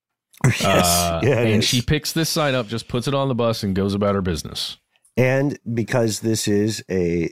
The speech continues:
Speaker 1: small town, of course, we must already know that the kids are gonna mention this when they get home. That's, that's gonna be the, the talk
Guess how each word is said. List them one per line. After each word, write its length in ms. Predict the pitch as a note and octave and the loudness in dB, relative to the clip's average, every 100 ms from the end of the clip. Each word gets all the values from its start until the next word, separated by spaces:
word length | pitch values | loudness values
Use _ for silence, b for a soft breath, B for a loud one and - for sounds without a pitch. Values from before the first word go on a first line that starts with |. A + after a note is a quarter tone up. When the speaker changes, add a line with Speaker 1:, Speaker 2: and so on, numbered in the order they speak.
| - | -4
Speaker 1:
small 360 | - A#2+ G#2 | -2 0 0
town, 320 | F#2+ A#2 G#2+ G2+ | 0 -2 0 -2
of 160 | F#2 | -4
course, 420 | G2 E2+ G#2 - B B B B - | -4 -2 -2 -6 B B B B -2
we 300 | G2 G2 F#2+ | 0 2 2
must 340 | F#2 G2 - | 2 0 -2
already 460 | F#2+ F#2+ F#2 F2+ F2 | 0 0 0 0 0
know 500 | G#2 D#3 G#2+ G#2 G2 B B - | 2 2 2 -2 -4 B B -4
that 420 | G2+ G#2 F#2 - _ _ _ _ _ | 0 0 0 -4 _ _ _ _ _
the 220 | A#2+ B2+ | 0 0
kids 380 | B2 D3+ D#3+ A#2+ | 2 0 2 2
are 60 | A#2+ | 0
gonna 240 | B2 G#2+ | 0 2
mention 480 | G2+ C#3+ C3 A#2 G#2 | 2 2 0 0 0
this 460 | G2 F#2 - - - | 2 0 -4 -10 -10
when 140 | - A2+ | -2 0
they 100 | G#2 | 2
get 160 | G#2 | 0
home. 440 | F2+ B2 D#2 B1+ - _ _ _ _ _ _ _ _ _ - | 0 0 -2 -8 -16 _ _ _ _ _ _ _ _ _ -2
That's, 320 | A#2+ B2+ - - | 0 0 -4 0
that's 240 | C3 B2+ | 0 0
gonna 180 | C#3+ B2 | 0 0
be 260 | A2+ A2 G#2 | 2 0 0
the, 300 | G2 G2 - - | 0 0 -2 -8
the 360 | D#2 G2+ G#2 F#2 | -14 -4 -2 0
talk 520 | - C3+ A#2+ - | 0 0 0 -2